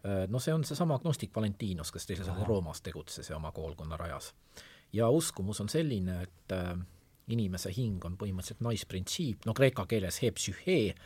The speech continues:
Speaker 1: on, äh, hing, on, on naissoost sõna, grammatiliselt naissoost sõna. Aga siis, äh, iga, iga inimese hingel on veel olemas oma selline taevane, äh, teisik või, või vaste, äh,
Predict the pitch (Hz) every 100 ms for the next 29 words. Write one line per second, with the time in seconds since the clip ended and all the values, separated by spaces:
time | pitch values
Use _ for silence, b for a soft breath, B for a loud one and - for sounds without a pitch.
0 | B B 92 95 90 92 82 78 127 113
1 | 90 - 104 92 87 104 117 - 95 -
2 | 202 147 92 - 101 101 - 82 90 95
3 | 95 - - - 185 110 B B B B
4 | B B B B B B 110 117 117 202
5 | 160 92 - - 104 98 90 131 135 110
6 | 101 90 - 131 127 117 104 131 117 95
7 | 90 90 135 147 120 95 85 - 104 98
8 | 92 - 95 104 110 95 87 95 92 90
9 | 95 92 90 92 - 113 92 85 85 82
10 | 80 82 - - - 85 80 78 82 85
11 | b b b - 98 92 82 - - 90
12 | 87 90 95 170 220 - 117 95 - b
13 | b b b b b b 98 95